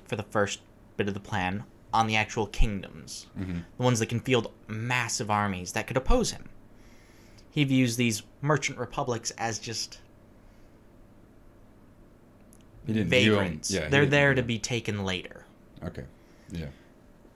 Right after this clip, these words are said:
Speaker 1: They begin throwing their support behind this mercenary company.
Speaker 2: Once they change, like, once they change
Speaker 1: Yes.
Speaker 2: size. All right.
Speaker 1: And as they lead this
Speaker 2: Rebellion, I guess?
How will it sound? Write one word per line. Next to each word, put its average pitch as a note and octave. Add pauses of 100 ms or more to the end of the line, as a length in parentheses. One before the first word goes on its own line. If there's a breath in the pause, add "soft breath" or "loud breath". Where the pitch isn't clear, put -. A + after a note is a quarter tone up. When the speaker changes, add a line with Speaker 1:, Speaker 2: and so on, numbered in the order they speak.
(120)
Speaker 1:
They C#3
begin A2+
throwing A2
their G2+
support -
behind G2+ (320)
this -
mercenary A2+
company. -
Speaker 2:
Once G2+
they E2+
change, E2 (100)
like, D#2+
once G2+
they F2
change D#2+
Speaker 1:
Yes. -
Speaker 2:
size. C#2 (880 loud breath)
All -
right. - (280)
Speaker 1:
And A2+
as A#2
they A#2
lead B2+
this - (960)
Speaker 2:
Rebellion, F2+
I F#2+
guess? G#2+